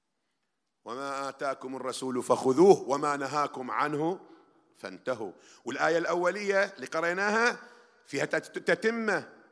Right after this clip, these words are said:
"ولكن الله يسلط رسله على من يشاء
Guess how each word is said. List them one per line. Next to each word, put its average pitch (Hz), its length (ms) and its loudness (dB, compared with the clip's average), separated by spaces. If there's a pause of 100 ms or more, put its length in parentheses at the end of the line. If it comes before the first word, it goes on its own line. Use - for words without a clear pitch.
(140)
"ولكن 156 580 -2
الله 170 480 2
يسلط 175 640 -4
رسله 175 640 -4
على 180 340 -2
من 180 120 -8
يشاء 202 1000 4